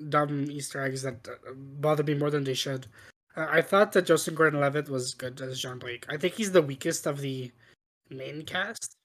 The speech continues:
Like, of the main cast, I think he's the weakest performance, but overall, I, I like him. I like his inclusion. Um, I think he's, I think he's a, a, a fun, like, sense of levity.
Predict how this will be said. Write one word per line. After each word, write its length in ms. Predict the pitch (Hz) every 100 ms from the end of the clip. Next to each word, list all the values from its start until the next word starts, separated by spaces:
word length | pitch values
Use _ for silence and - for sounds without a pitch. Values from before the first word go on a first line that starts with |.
| _ -
Like, 140 | 170 175
of 100 | 165
the 100 | 156
main 260 | 147 160
cast, 280 | 175 185 190
I 40 | 165
think 100 | 147
he's 180 | 165
the 80 | 151
weakest 320 | 135 135 143
performance, 540 | - 131 131 151 196 -
but 200 | 151 143
overall, 340 | 151 151 143
I, 120 | 135
I 40 | 143
like 280 | 143 135 147
him. 80 |
I 80 | 143
like 140 | 165 175
his 140 | 175
inclusion. 600 | 160 - 143 143 147 147 _ - _ _ 143
Um, 120 | 131
I 120 | 143
think 140 | 151
he's, 300 | 160 143 - 143
I 60 |
think 140 | 156 156
he's 180 | 165
a, 60 | 156
a, 340 | 147 139 143 -
a 120 | 143
fun, 320 | - - 143
like, 260 | 143 135 131
sense 320 | - 139 127
of 100 | 131
levity. 460 | 131 127 147 156